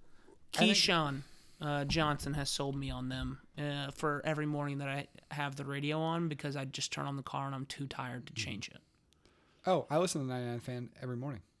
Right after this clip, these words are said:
Speaker 1: Keyshawn, J Will, and Max?
Speaker 2: Uh-huh. Keyshawn Johnson has sold me on the Saints being legit this year. The Saints defense is still good. Do not get that wrong. Jameis, I, I love you, but I don't know.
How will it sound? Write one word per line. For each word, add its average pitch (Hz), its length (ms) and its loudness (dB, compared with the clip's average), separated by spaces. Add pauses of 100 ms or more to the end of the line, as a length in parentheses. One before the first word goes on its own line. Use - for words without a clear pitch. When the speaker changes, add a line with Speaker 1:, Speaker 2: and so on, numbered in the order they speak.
(460)
Speaker 1:
Keyshawn, 143 340 2
J 139 160 2
Will, 139 160 2
and 131 80 -2
Max? 156 320 -4
Speaker 2:
Uh-huh. 151 380 2 (160)
Keyshawn 202 480 2
Johnson 180 360 0
has 151 160 2
sold 160 300 2
me 170 120 4
on 156 120 0
the 147 60 -2
Saints 156 320 -2
being 147 260 -2
legit 139 340 -2
this 180 180 -2
year. 226 300 2 (380)
The - 40 -4
Saints 220 240 4
defense 220 380 4
is 170 60 2
still 175 340 6
good. 151 340 0 (640)
Do 160 120 4
not 160 220 8
get 147 160 -2
that 117 160 0
wrong. 107 280 -6 (640)
Jameis, 156 720 0 (360)
I, 131 60 -8 (180)
I 151 100 2
love 151 320 6
you, 131 200 -2 (1300)
but 143 200 4
I 147 80 8
don't 139 200 0
know. - 200 -8